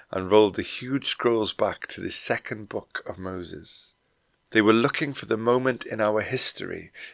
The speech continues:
that we were there to remember, the giving of God's law to his servant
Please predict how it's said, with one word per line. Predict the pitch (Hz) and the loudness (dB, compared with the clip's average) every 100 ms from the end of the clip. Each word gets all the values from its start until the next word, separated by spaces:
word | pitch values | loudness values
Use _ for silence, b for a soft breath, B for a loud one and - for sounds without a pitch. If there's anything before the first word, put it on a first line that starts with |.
| - | -4
that | 104 | -2
we | 110 | 0
were | 101 | 0
there | 95 101 104 101 | 2 4 4 2
to | - | 0
remember, | 101 101 98 98 98 - - _ _ _ _ _ _ _ | -4 -2 -4 -6 -10 -10 -10 _ _ _ _ _ _ _
the | - | -10
giving | - - 107 123 120 117 | -6 -2 0 2 0 0
of | 98 95 | -4 -4
God's | - 104 104 104 - | -2 4 4 2 -6
law | 101 110 104 92 | -2 0 0 -2
to | - | -4
his | 90 101 - | -8 -8 -4
servant | - 110 107 95 87 | -2 0 0 0 -4